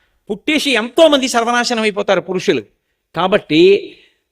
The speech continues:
ధర్మబద్ధము కానటువంటి కామమునకు వేరొక స్థానం లభించింది నాకు స్వేచ్ఛావిహరులైన స్త్రీల వల్ల.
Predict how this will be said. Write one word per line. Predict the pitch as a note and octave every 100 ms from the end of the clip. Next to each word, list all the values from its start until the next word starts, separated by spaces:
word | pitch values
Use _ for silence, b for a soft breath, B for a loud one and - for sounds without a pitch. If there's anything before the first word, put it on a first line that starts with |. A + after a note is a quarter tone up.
| _ -
ధర్మబద్ధము | E3+ A3+ B3+ B3 - - A3+
కానటువంటి | A3 G#3+ G3+ G3+ G#3 G3+ F3 F3+
కామమునకు | - E3+ A3+ A#3+ A3+ G#3 A3
వేరొక | G3+ G3 G3 - _ _ _ _ -
స్థానం | - F#3 G3 G3 F3+
లభించింది | E3 G3 F#3 F3+ E3+
నాకు | D#3 D3+
స్వేచ్ఛావిహరులైన | - G3 G#3+ - G3+ F#3 E3+ F3 F3 F3 D#3+
స్త్రీల | D#3 - F3 F3+
వల్ల. | D3 C3+ G#2